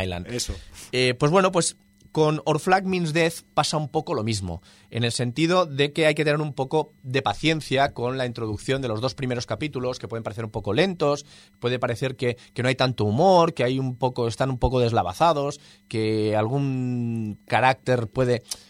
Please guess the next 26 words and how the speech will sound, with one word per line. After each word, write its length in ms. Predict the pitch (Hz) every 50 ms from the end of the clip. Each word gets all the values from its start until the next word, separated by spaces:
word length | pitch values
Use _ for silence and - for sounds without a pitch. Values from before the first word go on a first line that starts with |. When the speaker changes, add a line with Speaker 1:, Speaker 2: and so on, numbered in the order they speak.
| _ -
Speaker 1:
no 320 | - 120 123 127 135 135
acabar 380 | 135 127 131 117 120 123 123 117
de 60 | 117
entrarte. 720 | 104 101 101 - 151 170 175 180 - - 135 139 139 127 - _ - - - - -
Entonces, 560 | - 113 117 131 151 160 185 196 180 - - - -
eh, 340 | 113 113 113 117 117 117 113 -
a 80 | 127 123
partir 260 | 143 135 131 190 185
del 520 | 180 175 165 156 151 147 143 143 139 135 -
tercer 240 | 143 131 123 156 139
capítulo 400 | - 139 - 143 131 135 127 123
ya 180 | 117 131 127
la 140 | 123 123 120
función 360 | - - 120 110 - 131 123
empieza 280 | 117 107 - 113 95 113
a 40 | 101
avanzar 260 | 104 104 - 107 101
hacia 160 | 98 - 98
adelante. 500 | 98 110 135 160 190 170 185 196 220 226 - - - - _
Hacia 220 | - 127 117 - 120
el 60 | 113
final 240 | - 123 123 127 127
de 220 | 127 123 123 123
ese 160 | 123 - 131
tercer 220 | 120 117 104 123 110
capítulo 520 | - 117 107 127 120 123 123 123 117 -